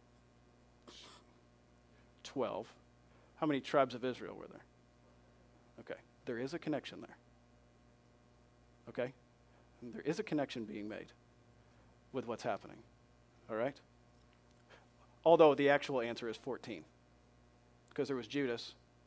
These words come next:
and then there was Matthias who took his place, thirteen, and then there was Paul who was an apostle, so that's actually fourteen. But anyway, it is twelve. But if you take fourteen, there are two, and then maybe the half tribes. I'm not sure, right? I, I don't know what's going on there, but there are actually fourteen. But twelve, yes,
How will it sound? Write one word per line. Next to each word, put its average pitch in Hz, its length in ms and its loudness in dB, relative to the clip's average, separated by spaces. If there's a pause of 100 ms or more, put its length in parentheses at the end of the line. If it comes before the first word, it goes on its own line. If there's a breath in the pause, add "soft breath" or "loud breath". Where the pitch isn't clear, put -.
(280 soft breath)
and 139 80 -4
then 131 100 0
there 131 100 0
was 127 160 -2
Matthias 135 420 4
who 127 80 -8
took 131 120 -8
his - 100 -12
place, 113 400 -2
thirteen, 117 400 -8 (340 soft breath)
and 147 100 0
then 143 140 2
there 135 140 2
was 123 180 0
Paul 123 360 6
who 127 100 -4
was 120 120 -4
an 117 60 -6
apostle, 110 500 -4
so - 140 -6
that's 101 140 -6
actually 117 240 -4
fourteen. 82 480 -12
But 127 120 0
anyway, 117 300 -2 (260 soft breath)
it 139 140 2
is 180 400 8 (160)
twelve. 131 340 10 (120)
But 156 100 2
if 139 60 2
you - 40 -8
take 185 140 6
fourteen, 143 460 8
there 143 80 6
are 131 40 2
two, 139 300 4 (220 soft breath)
and 143 120 0
then 131 200 2 (100)
maybe 139 300 0
the 120 100 -6
half 127 160 2
tribes. 101 380 -4
I'm 151 100 6
not 156 180 8
sure, - 200 0 (160)
right? 151 240 8 (240 loud breath)
I, 196 260 12
I 233 40 12
don't 247 120 12
know 226 220 12
what's 180 240 4
going 185 180 12
on 180 140 10
there, 151 100 8
but 151 140 8
there 160 140 10
are - 20 10
actually 135 260 2
fourteen. 120 380 -4
But 117 120 -2
twelve, 220 400 12
yes, 147 280 10